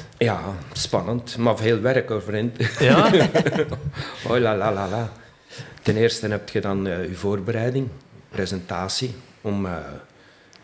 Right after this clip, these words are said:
Speaker 1: mogen in te richten. Nu, wat een geluk. Eh, er was, België was de enige kandidaat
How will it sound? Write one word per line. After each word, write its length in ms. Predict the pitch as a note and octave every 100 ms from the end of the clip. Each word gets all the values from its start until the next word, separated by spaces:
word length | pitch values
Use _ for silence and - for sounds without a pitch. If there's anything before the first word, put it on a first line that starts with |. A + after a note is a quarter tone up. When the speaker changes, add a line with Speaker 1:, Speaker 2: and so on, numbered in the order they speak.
| - - - _ _
Speaker 1:
mogen 440 | - A#2 B2 A#2 B2
in 160 | B2
te 80 | B2+
richten. 420 | B2 A#2+ - B2+ G2 - -
Nu, 280 | G#2+ G#2 G2
wat 240 | F#2+ F#2+ F#2+
een 160 | D2+
geluk. 420 | - F#2+ C#3+ - - - _ _ _ _
Eh, 220 | - E2+ G#2
er 80 |
was, 280 | G2+ F#2+ -
België 300 | - A#2 A2+
was 160 | G#2+ F2+
de 140 | F#2
enige 300 | F2+ G#2+ F#2+ G#2
kandidaat 720 | - F#2+ F2 G2 F2+ - -